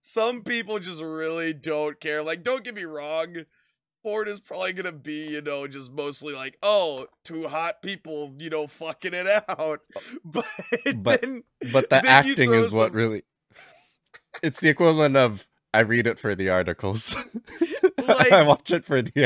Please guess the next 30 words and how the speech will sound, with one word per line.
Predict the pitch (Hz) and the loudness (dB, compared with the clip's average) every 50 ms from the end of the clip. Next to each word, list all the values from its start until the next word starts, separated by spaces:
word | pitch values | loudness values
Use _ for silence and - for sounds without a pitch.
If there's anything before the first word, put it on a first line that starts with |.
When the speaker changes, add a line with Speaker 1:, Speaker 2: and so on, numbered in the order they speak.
| 113 | 6
Speaker 2:
acting." | 135 131 - - _ - 113 - - 277 - - - _ _ _ _ _ _ _ _ - 294 466 - - | 6 4 4 2 _ -6 -4 -4 -6 -10 -16 -16 -20 _ _ _ _ _ _ _ _ -8 -8 -8 -8 -6
Speaker 1:
Like, | 240 254 254 254 240 240 | -4 0 0 0 0 -2
it's | 254 254 - 254 - | -4 -6 -8 -8 -6
hilarious, | 302 254 254 247 233 226 226 233 226 208 208 208 185 | -4 -4 -2 -2 -2 0 0 2 0 0 -2 -4 -8
'cause, | - - 233 190 | -10 -10 -8 -6
like, | 220 214 202 - _ _ _ _ - - _ _ | -6 -6 -6 -8 _ _ _ _ -20 -20 _ _
imagine, | - 214 208 220 240 233 240 254 262 196 202 262 254 226 202 - | -8 -6 -4 0 0 2 2 2 2 0 -2 -4 -4 -4 -4 -4
imagine | 202 220 220 214 220 247 233 185 233 226 | -4 -4 -2 0 0 0 0 -2 -6 -12
you're | 202 214 220 | -10 -10 -10
sitting | - - - 208 202 190 175 180 | -10 -8 -6 -6 -6 -6 -4 -2
there | 175 165 160 156 156 | 0 2 2 2 0
just | 156 156 175 147 | -2 -6 -6 -6
ready | 156 165 185 185 185 180 | 0 2 2 4 4 2
to | 170 160 | 0 -2
go | 147 127 117 165 185 175 175 175 170 | -4 -6 -2 0 2 4 4 4 4
at | 160 156 151 143 | 4 2 2 0
it, | 131 | 0
like, | 131 139 143 143 | -2 -2 -4 -4
rock | 147 160 180 175 165 165 160 156 | -4 -2 -2 0 0 0 -2 -4
solid, | - - - 180 156 151 151 147 143 135 127 127 | -8 -10 -8 -6 -6 -4 -6 -6 -6 -8 -8 -8
right? | 131 139 139 143 143 147 151 151 - _ - - | -6 -4 -2 -2 0 0 -2 -4 -6 _ -12 -8
Speaker 2:
And | - 139 147 | -4 0 2
Speaker 1:
And | 208 214 208 | 4 6 6
Speaker 2:
they | |
Speaker 1:
then | 190 156 156 | 6 6 6
Speaker 2:
say | 151 135 | 4 2
Speaker 1:
that | 143 220 202 196 175 | 2 2 4 6 6
Speaker 2:
some | - - 135 110 104 - - - - - 202 175 | 6 6 4 2 -6 -6 -6 -6 -2 2 2 2
dumb | 147 - | 2 0
shit. | - - - - - - 170 160 | -4 -8 -8 -8 -4 -2 -2 -2